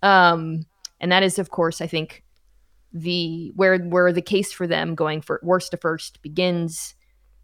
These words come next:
It also, uh, has to do with the fact that they get that e-, the, the easiest record in the division because of that record,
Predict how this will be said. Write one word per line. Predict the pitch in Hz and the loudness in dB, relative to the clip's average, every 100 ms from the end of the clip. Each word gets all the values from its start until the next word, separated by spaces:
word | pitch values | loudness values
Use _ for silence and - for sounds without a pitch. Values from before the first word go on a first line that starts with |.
| _ | _
It | - 131 | -4 0
also, | 156 165 175 156 151 151 | 0 0 0 0 0 -2
uh, | - 110 139 | -2 -4 -4
has | 147 151 | -6 -8
to | 156 | -10
do | 156 | -8
with | 147 | -8
the | 147 | -8
fact | 151 147 | -10 -10
that | 147 | -10
they | 139 | -14
get | 135 156 | -6 -6
that | 160 147 | -4 -8
e-, | - - | -8 -8
the, | 165 | -6
the | 151 | -6
easiest | 165 165 165 | -6 -4 -4
record | - 151 147 | -4 -8 -8
in | - | -10
the | |
division | - 196 208 190 | 0 0 2 -2
because | 175 - 147 | -4 -8 -10
of | 156 | -8
that | 156 147 | -6 -6
record, | - 147 151 143 | -6 -8 -6 -8